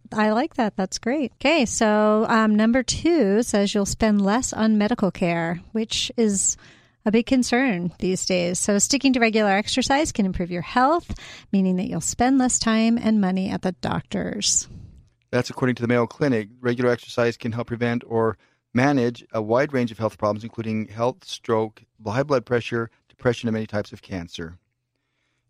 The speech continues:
Speaker 2: And you can save money on life insurance. If you stay fit, you can also save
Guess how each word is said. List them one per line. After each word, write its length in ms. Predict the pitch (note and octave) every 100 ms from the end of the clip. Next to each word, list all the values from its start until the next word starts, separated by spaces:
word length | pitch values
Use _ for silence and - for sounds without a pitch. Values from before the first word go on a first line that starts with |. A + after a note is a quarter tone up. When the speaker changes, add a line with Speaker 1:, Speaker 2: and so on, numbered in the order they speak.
| -
Speaker 2:
And 100 | B2
you 40 |
can 120 | C3
save 240 | A#2+ C3+ C3
money 160 | B2+
on 120 | B2+ B2
life 240 | A#2+ -
insurance. 400 | A#2 - G2 -
If 120 | A#2
you 60 | A#2
stay 220 | - A#2+
fit, 380 | - C3+ B2+ -
you 60 |
can 120 | A#2 A#2+
also 280 | B2+ -
save 340 | A#2 B2 A#2+